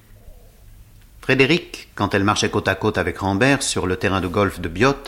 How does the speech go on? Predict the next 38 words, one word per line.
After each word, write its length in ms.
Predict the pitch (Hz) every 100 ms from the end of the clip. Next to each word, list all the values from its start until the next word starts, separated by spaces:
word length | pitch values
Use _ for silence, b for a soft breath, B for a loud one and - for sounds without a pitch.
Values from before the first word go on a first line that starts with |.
| - b b b b
prêtait 280 | - 139 143
l'oreille 320 | 120 135 117
à 40 | 95
ses 140 | 101
projets 360 | - 98 98 95
d'évasion, 600 | 90 92 87 85 90 80 - -
l'encourageait, 760 | 98 95 95 98 90 90 82 71
consentait. 680 | - 107 - 85 - 78 69 - b b b b b b - -
Marilyn 340 | 110 120 151
ne 140 | 139
pense 280 | 107 104 98
pas 140 | - 139
qu'elle 260 | - 95
n'obéissait 500 | 95 90 92 87 117
qu'à 100 | 104
la 100 | 87
cupidité, 840 | - 92 95 87 87 - 92 76 - - - -
la 60 |
voracité. 720 | 73 85 85 101 - 87 - - b b b b b b b -
Frédéric, 400 | - 123 127 160
au 40 | 113
dernier 240 | 113 120
moment, 300 | 110 120 147
s'était 320 | - 107 139
dérobé. 520 | 107 95 87 80 80 - - b b b b -
Marilyn 400 | 95 92 98 120
ne 100 | 107
pense 300 | 95 92 -
pas 160 | 127 120
qu'un 160 | 104
scrupule 460 | 90 - 90 98 85
d'épouse, 600 | 98 - 127 143 110 90
un 100 | 87
mouvement 320 | 87 82 92
de 80 | 90
compassion 540 | - 107 107 - 147
pour 160 | - 85
Galucha 540 | 95 90 - 135 127